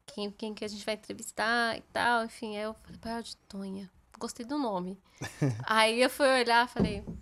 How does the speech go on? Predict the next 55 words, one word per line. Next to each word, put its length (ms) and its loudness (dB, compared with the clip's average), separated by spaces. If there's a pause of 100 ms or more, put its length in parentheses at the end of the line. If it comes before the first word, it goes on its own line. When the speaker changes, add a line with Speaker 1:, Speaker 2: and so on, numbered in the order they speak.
(120)
Speaker 1:
"Gostei 300 -8
da 140 -2
música." 500 0 (300)
Speaker 2:
Da 220 10
hora. 360 8
Speaker 1:
<laughs> 100 -4
Aí 180 8
teve 320 8
show, 420 10
eu 60 4
falei, 260 0
"Gostei 520 -4
do 120 -8
show." 400 6 (200)
<laughs> 220 10
Speaker 2:
Maneiro. 280 0
Speaker 1:
Eu 80 4
não 80 -2
cheguei 240 0
a 100 6
ver, 220 -2
mas 180 -2
eu 100 2
vi 280 -6 (260)
por 160 -10
Speaker 2:
Claro. 340 4
Speaker 1:
fora. 40 -12 (340)
E 100 -4
já 120 -2
apaixonei, 580 -4
já 160 -8
sou 160 -6
fã 180 -4
de 80 -10
vocês 340 -8
também. 360 0
Speaker 2:
Obrigado, 220 0 (100)
tamo 220 2
junto. 180 2
Speaker 1:
E, 320 -2 (140)
pô, 200 0
tô 140 -6
bem 180 -6
feliz 360 -2
por 100 -12
vocês 160 -4
Speaker 2:
Não, 80 2
pra 60 0
Speaker 1:
estarem 180 0
Speaker 2:
nós 120 2
Speaker 1:
aqui 40 0
Speaker 2:
é 40 2
uma 100 2
honra. 100 4
Speaker 1:
também. 320 0